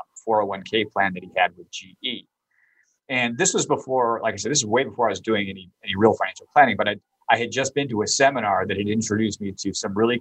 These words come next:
cool I R A rules. And it was this kind of,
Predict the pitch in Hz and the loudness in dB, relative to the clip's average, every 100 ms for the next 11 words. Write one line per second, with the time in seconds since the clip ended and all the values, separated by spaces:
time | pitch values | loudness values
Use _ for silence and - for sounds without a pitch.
0 | - - 113 117 117 - _ _ _ 117 | -4 -2 0 0 -2 -8 _ _ _ -2
1 | 135 151 180 190 101 78 78 - - _ | 0 0 0 -2 -6 -8 -12 -20 -20 _
2 | - 107 98 101 123 110 120 - - _ | -6 -4 -2 -4 -4 -4 -4 -4 -12 _
3 | _ _ - 98 151 | _ _ 0 2 2